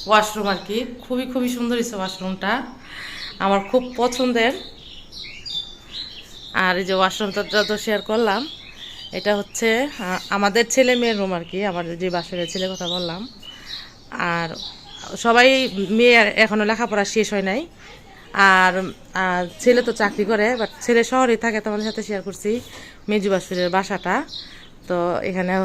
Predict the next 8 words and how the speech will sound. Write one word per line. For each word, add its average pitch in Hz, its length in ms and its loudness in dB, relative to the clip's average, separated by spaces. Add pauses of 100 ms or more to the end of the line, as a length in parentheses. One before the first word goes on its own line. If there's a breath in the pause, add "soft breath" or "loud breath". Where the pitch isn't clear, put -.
(220)
এই 180 520 0 (140)
মাঝে 190 220 0
মধ্যে 175 240 -2
আসে 185 320 -4
আর 170 40 -2 (100)
কি, 202 160 -6
যখন, 185 340 -6 (100)
আহ, 170 420 -8